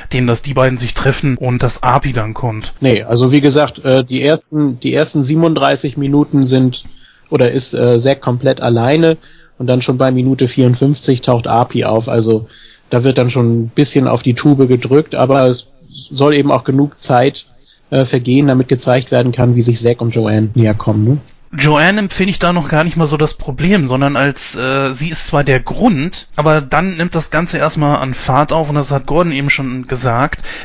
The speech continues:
Speaker 1: das ist so irgendwie der zweite Teil, wo es so von diesem Weltuntergangsszenario zu so einer Beziehungskiste wird. Denn Api wird ein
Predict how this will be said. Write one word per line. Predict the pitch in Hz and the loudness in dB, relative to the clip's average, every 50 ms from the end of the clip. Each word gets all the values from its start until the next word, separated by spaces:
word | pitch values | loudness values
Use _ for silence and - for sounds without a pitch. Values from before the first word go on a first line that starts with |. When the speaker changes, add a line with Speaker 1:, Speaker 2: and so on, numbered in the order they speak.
| - | -6
Speaker 1:
das | - 147 - - | -6 -6 -6 -6
ist | - 196 - - | -6 -6 -6 -6
so | 214 208 - | -6 -4 -2
irgendwie | 175 202 196 185 170 165 175 175 - - - - - - | 0 0 0 0 0 -2 -2 -4 -4 -6 -10 -10 -6 -4
der | 170 175 - | -4 -4 -2
zweite | - - - - - 175 175 180 175 - 165 - | -4 -6 -6 -2 0 0 0 0 0 -2 -4 -2
Teil, | - - - 127 120 113 113 113 - - - - | 0 2 2 4 4 2 0 -2 -6 -10 -14 -8
wo | - 147 156 170 | -2 0 2 2
es | 165 - | 2 2
so | 180 165 | 0 0
von | 156 - 170 160 | 0 0 -2 -2
diesem | 139 160 147 156 156 156 151 147 143 - - | -2 -2 -2 0 0 0 0 -2 -4 -6 -4
Weltuntergangsszenario | 131 151 180 226 - - 202 214 208 180 156 147 143 143 135 - - - 151 139 131 123 127 143 139 151 147 151 151 | 0 2 2 2 0 -4 -6 -4 -4 -2 -2 -2 -4 -2 -2 -2 -2 -2 -2 0 2 2 2 2 0 0 -2 -2 -2
zu | - - 160 147 | -4 -6 -6 -6
so | 143 151 | -4 -2
einer | 156 156 151 147 147 | 0 2 2 2 0
Beziehungskiste | 139 - 139 - - - 202 196 165 143 120 - - - - - 127 - - - - 117 107 | 0 -2 -4 -4 -2 0 0 2 2 0 0 -2 -4 -4 -4 -4 -2 -2 -2 -2 -2 -4 -4
wird. | 117 113 110 98 - - - - - - - - - - | -4 -6 -8 -8 -8 -10 -12 -12 -14 -18 -20 -14 -6 -4
Denn | 139 139 143 | -2 -2 -2
Api | - - 131 143 175 - - 220 240 254 254 - - - - | -2 0 0 0 0 0 -2 -2 0 -2 -2 -4 -10 -18 -14
wird | 135 135 135 165 202 202 - - - - - - - | -8 -2 0 0 0 0 -4 -10 -12 -12 -12 -6 -2
ein | - 165 165 165 170 147 | 0 0 0 0 -2 -4